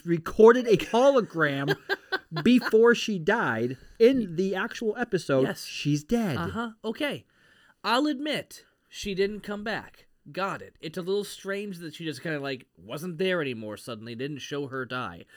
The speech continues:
Speaker 2: They showed Yoda die, or disappear, or fade away, or whatever, but yet they didn't show
Speaker 1: How can you
Speaker 2: her.
Speaker 1: compare Marta to Yo-, is that her name?
Speaker 2: Marva, no.
Speaker 1: Marva.
Speaker 2: No.
Speaker 1: Marva to Yoda. Like,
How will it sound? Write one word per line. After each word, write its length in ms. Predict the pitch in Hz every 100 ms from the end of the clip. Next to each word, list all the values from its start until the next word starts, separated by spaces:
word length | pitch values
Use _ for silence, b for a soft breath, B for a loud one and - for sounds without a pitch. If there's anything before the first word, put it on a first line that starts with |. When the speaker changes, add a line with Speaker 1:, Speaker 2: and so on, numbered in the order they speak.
| B B
Speaker 2:
They 120 | 165
showed 340 | - 226 262
Yoda 360 | 247 277 294 180
die, 400 | 131 113 104 135
or 200 | 147 135
disappear, 720 | 107 156 156 147 - 123 127
or 220 | 139 117 110
fade 340 | - 139 135
away, 360 | 123 113 107 113
or 240 | 98 131
whatever, 520 | 123 143 180 127 107 - b b b b
but 260 | 156 185 -
yet 200 | 170 160
they 80 |
didn't 180 | 165 175
show 220 | 160 - 170
Speaker 1:
How 160 | 254
can 160 | - 285 226
you 60 |
Speaker 2:
her. 60 | 240
Speaker 1:
compare 580 | - 208 196 180 147 - - -
Marta 600 | 131 143 165 226 240 226
to 180 | -
Yo-, 460 | 160 131 127 147 190 185 170
is 60 | 180
that 100 | 175
her 80 |
name? 120 | - 226
Speaker 2:
Marva, 280 | 233 160 -
no. 160 | 160
Speaker 1:
Marva. 420 | 165 208 175 131 - b
Speaker 2:
No. 120 | 156
Speaker 1:
Marva 320 | 190 240 277
to 160 | - 185
Yoda. 580 | 131 131 160 208 110 - _ _ _ _
Like, 240 | 196 185